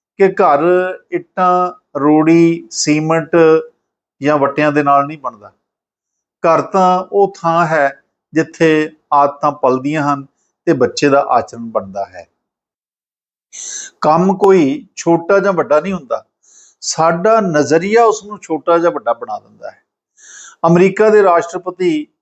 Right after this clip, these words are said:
ਇਬਰਾਹਿਮ ਲਿੰਕਨ ਨੂੰ ਕੌਣ ਨਹੀਂ ਜਾਣਦਾ? ਜਦੋਂ ਉਹ ਰਾਸ਼ਟਰਪਤੀ ਬਣੇ ਤਾਂ ਪਾਰਲੀਮੈਂਟ ਵਿੱਚ ਕਿਸੇ ਨੇ ਉਸ ਨੂੰ ਨੀਚਾ ਦਿਖਾਉਣ ਲਈ ਇਹ ਗੱਲ ਕਹਿ ਦਿੱਤੀ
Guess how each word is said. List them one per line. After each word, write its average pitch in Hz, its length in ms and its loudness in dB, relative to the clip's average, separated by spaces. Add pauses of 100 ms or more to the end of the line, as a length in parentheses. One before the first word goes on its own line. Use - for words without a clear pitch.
(440)
ਇਬਰਾਹਿਮ 175 540 2
ਲਿੰਕਨ 160 380 -8
ਨੂੰ 165 80 -10
ਕੌਣ 170 300 -2
ਨਹੀਂ 170 120 -18
ਜਾਣਦਾ? 131 380 -8 (840)
ਜਦੋਂ 180 240 4
ਉਹ 220 100 4
ਰਾਸ਼ਟਰਪਤੀ 185 560 0
ਬਣੇ 165 440 -6 (300)
ਤਾਂ 190 100 2
ਪਾਰਲੀਮੈਂਟ 180 640 0
ਵਿੱਚ 180 200 -8
ਕਿਸੇ 175 320 -10
ਨੇ 175 100 -10
ਉਸ 170 300 -6
ਨੂੰ 170 180 -8
ਨੀਚਾ 151 380 -2
ਦਿਖਾਉਣ 147 420 0
ਲਈ 135 200 -4 (240)
ਇਹ 180 120 4
ਗੱਲ 151 180 2
ਕਹਿ 147 240 2
ਦਿੱਤੀ 156 300 -4